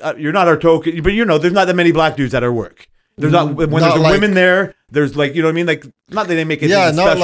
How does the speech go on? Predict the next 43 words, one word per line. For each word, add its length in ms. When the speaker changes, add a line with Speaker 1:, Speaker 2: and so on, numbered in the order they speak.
Speaker 1:
of 60
Speaker 2:
like, 100
Speaker 1:
it. 60
Speaker 2:
not 160
like 280
black 560
dudes. 300
There's, 180
like, 180
all 160
these 200
other, 160
Speaker 1:
Well, 160
Speaker 2:
like, 100
Speaker 1:
th-, 120
we're 100
not, 180
Speaker 2:
you 60
Speaker 1:
like, 140
Speaker 2:
know. 140
Speaker 1:
we're 100
not 180
a 20
monoclo-, 760
like, 240
we're 100
not 180
all 200
white, 360
but, 220
like, 80
Speaker 2:
Yeah, 80
Speaker 1:
as 180
far 160
Speaker 2:
but 80
Speaker 1:
as, 240
like, 160
you 80
know 60
what 80
I 100
mean? 180
Like, 200